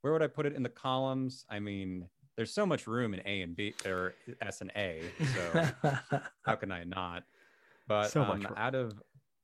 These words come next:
Speaker 1: all of it, I would put it right next to, um, I'd give it a D. I'd put it in the D category. It's not an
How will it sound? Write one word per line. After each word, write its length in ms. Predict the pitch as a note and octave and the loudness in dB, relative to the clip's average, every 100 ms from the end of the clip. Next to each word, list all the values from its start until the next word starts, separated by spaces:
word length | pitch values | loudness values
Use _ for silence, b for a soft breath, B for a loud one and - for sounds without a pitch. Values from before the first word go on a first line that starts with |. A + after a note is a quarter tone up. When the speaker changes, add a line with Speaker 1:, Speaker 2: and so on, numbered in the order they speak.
| _ | _
Speaker 1:
all 220 | A#2 B2 | 2 2
of 100 | B2+ | 4
it, 140 | B2 B2+ | 2 4
I 80 | A2+ | 2
would 140 | A#2+ | 2
put 100 | C#3+ | 0
it 80 | B2 | 0
right 220 | G#2+ G2+ | 2 2
next 300 | G2+ - - - | 0 -6 -12 -10
to, 520 | G2 F2 E2+ E2 D#2+ - _ | -6 -4 -6 -8 -10 -14 _
um, 2250 | E2 D#2 D2+ D2+ D2+ D2+ D2+ D2+ D#2 D#2 D#2 D#2 D#2+ D#2+ D#2 D#2+ D#2+ D#2+ D#2+ D#2+ E2 D#2+ - _ _ - | -8 -8 -8 -10 -10 -10 -10 -12 -12 -12 -12 -14 -14 -14 -12 -12 -12 -12 -12 -10 -12 -14 -18 _ _ -10
I'd 80 | C3+ | -6
give 120 | B2+ | -4
it 80 | F2+ | -4
a 60 | - | -6
D. 320 | D#2+ D#2 C#2+ - | -8 -8 -10 -10
I'd 100 | A2 | -6
put 80 | D#3 | -2
it 40 | |
in 60 | A2 | -2
the 60 | |
D 240 | E2+ E3 E3 | -4 -10 -8
category. 680 | F#2+ F2+ F#2+ F#2+ F#2 F2+ | -6 -6 -2 -2 -2 -4
It's 140 | - C3 | -6 -6
not 100 | |
an 120 | A#2 | -6